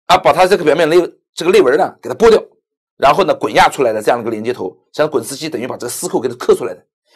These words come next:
然后通过我们这个机械套筒连接就比较牢。下面双括号二，焊接接头优先选择。那么优先选择什么呢？单选题，闪光对焊啊，能够考选择，考案例的可能性很低。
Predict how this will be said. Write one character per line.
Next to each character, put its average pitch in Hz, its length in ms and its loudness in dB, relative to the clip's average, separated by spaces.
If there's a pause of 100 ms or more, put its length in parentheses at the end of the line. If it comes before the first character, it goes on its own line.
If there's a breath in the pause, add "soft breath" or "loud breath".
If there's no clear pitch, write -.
(140)
然 135 140 4
后 175 100 2
通 170 120 -8
过 165 80 2
我 143 40 2
们 117 80 -6
这 123 60 -12
个 135 40 -14
机 147 160 -8
械 143 60 -6
套 147 100 -2
筒 113 140 -8
连 87 120 -14
接 101 160 -14
就 - 100 -16
比 - 80 -20
较 101 100 -12
牢。 - 260 -14 (1900)
下 233 120 0
面 196 260 0
双 185 200 0
括 180 120 0
号 180 80 4
二， 202 200 2
焊 247 260 2
接 202 80 0
接 180 100 0
头 131 240 -2 (280)
优 208 320 2
先 185 240 2
选 120 200 -6
择。 98 240 -10 (1080)
那 254 100 2
么 277 120 2
优 311 180 4
先 302 160 2
选 151 160 -2
择 156 100 2
什 156 100 -2
么 156 80 -4
呢？ 151 300 -2
单 180 160 0
选 143 100 -6
题， 117 240 -8 (360)
闪 120 280 -4
光 143 200 0
对 151 120 0
焊 120 140 -2 (840)
啊， - 100 -20 (220)
能 143 160 -4
够 185 100 2
考 - 160 -2
选 - 240 -8
择， - 340 -10 (120)
考 - 100 -4
案 170 140 2
例 156 60 -4
的 131 60 -10
可 - 120 -12
能 120 40 -10
性 123 140 -12
很 101 160 -20
低。 143 260 -20